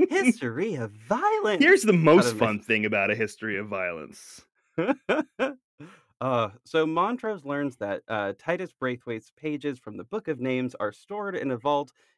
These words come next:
Speaker 1: in a museum in Boston, where Braithwaite donated a wing to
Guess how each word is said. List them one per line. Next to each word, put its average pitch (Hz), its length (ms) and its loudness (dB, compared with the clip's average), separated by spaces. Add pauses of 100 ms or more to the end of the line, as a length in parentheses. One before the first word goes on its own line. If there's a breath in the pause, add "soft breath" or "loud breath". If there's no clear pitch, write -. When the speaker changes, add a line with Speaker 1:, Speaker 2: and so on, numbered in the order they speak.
(100)
Speaker 1:
in 262 120 0
a 240 80 -2
museum 202 580 -2 (220)
in 123 320 0 (160)
Boston, 92 500 -6 (280)
where 113 260 -2
Braithwaite 139 480 -4
donated 143 400 -2
a 104 40 -4
wing 196 520 -4 (360)
to 165 260 -14